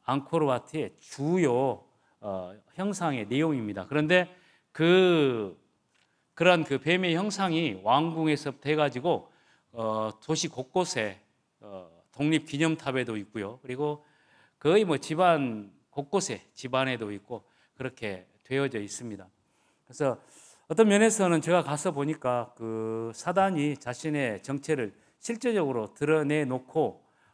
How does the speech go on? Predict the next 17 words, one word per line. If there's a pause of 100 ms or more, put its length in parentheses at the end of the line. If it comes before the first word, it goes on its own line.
(100)
어, (280)
"한번
해볼
테면
해봐라"
하고
있는
그런 (460)
모양,
모양새더라고요.
근데 (960)
제가, (400)
저희
집도
그
우상
숭배를